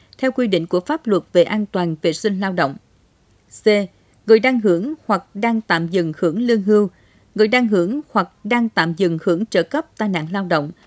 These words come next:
bệnh nghề nghiệp hàng tháng đã nghỉ việc. Hai. Mức trợ cấp mai táng bằng mười lần mức tham chiếu tại tháng mà người quy định tại khoản một điều này chết. Ba.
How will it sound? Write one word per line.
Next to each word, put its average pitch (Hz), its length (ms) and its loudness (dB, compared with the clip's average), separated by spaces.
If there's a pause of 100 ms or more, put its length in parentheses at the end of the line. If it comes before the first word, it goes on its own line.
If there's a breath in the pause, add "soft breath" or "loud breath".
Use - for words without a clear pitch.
bệnh 175 220 2
nghề 185 160 -2
nghiệp 170 300 -2
hàng 175 260 -4
tháng 240 340 -6
đã 175 160 -2
nghỉ 196 320 -2
việc. 175 240 0 (1700)
Hai. 208 360 -4 (460 soft breath)
Mức 330 240 0
trợ 180 120 6
cấp - 300 -4
mai 214 180 0
táng 247 440 -2
bằng 190 300 0
mười 180 120 2
lần 170 340 0
mức 302 160 -4
tham 214 200 0
chiếu 254 380 -2
tại 160 220 -2
tháng 226 280 -2 (400 soft breath)
mà 196 100 2
người 190 200 0
quy 254 160 -2
định 175 280 0 (100)
tại 160 220 -2
khoản 170 380 -4
một 202 320 0
điều 175 200 2
này 160 320 -2
chết. 233 220 0 (840)
Ba. 196 280 2